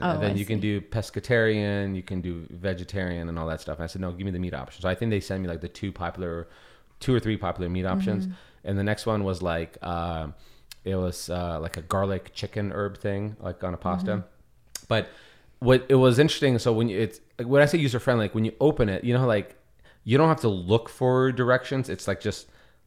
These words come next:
Speaker 2: it's like an iPhone. Like, y-, the apps are just so clear. You know, you don't need to go to a menu or anything like that. Like, you just click an app, you're in the app.
Speaker 1: Easy.
Speaker 2: Like, you don't have to go to
Speaker 1: Mm-hmm.
Speaker 2: start menu or anything. It was like that. They have, like, three very visually appealing cards.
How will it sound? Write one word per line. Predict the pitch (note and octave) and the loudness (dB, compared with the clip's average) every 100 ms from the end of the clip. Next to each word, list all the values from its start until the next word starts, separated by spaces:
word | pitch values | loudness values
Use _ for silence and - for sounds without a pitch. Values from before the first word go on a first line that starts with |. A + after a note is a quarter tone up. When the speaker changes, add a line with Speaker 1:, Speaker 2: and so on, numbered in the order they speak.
| - | -4
Speaker 2:
it's | C3 | 2
like | D3+ | 4
an | |
iPhone. | B2+ C3 B2+ G2 D#2+ - | 6 6 6 2 -4 -4
Like, | G#2 - - _ _ _ - | -4 -4 -12 _ _ _ -12
y-, | - | -8
the | B2+ - | -2 6
apps | D3+ D3 - | 8 6 4
are | |
just | A2 A2 | -2 0
so | - B2+ | 4 4
clear. | - D3 G2+ | 4 2 4
You | A#2+ | 6
know, | D3+ | 6
you | D3 | 6
don't | C#3 | 6
need | C3+ | 6
to | A2+ | 6
go | A#2+ | 4
to | |
a | A2 F2+ | 4 4
menu | F2 F#2 G#2+ G#2+ A2 G#2+ | 2 4 4 4 2 2
or | |
anything | G#2+ G2+ | 0 0
like | G#2+ | -2
that. | A2+ G#2 | 2 2
Like, | G2 F#2 | 0 -2
you | G2 | -6
just | - | -2
click | - D3+ | 2 4
an | C#3+ | 4
app, | C#3 C#3 | 2 2
you're | A2+ | 0
in | G#2+ | 2
the | |
app. | - - | 0 0
Speaker 1:
Easy. | F#3 F3+ | -4 -2
Speaker 2:
Like, | G#2+ - | -2 4
you | C3 | 6
don't | |
have | C3+ | 8
to | |
go | B2+ | 6
to | G2+ | 4
Speaker 1:
Mm-hmm. | |
Speaker 2:
start | G2+ A#2 G#2+ | 4 2 4
menu | G2 F#2 | 0 0
or | |
anything. | F2 F2 - - - - | -2 -4 -8 -18 -18 4
It | C#3 | 6
was | C3+ | 8
like | C#3+ | 6
that. | C3 G#2 | 6 4
They | C3+ | 4
have, | C3 C3 | 6 6
like, | B2+ A#2+ - | 6 2 2
three | - D3+ C#3+ F3 G#3 G#3 - - _ _ - | -2 2 4 4 2 -2 -6 -20 _ _ -12
very | A2+ F2+ D3 F3 D3+ | -4 6 8 8 6
visually | B2 C#3+ C#3+ D3+ C3+ | 6 6 6 4 2
appealing | A#2 - C3 B2+ G#2+ - - | 0 -2 0 2 0 -4 -4
cards. | C3+ F#2 C#2+ - | 2 2 2 -8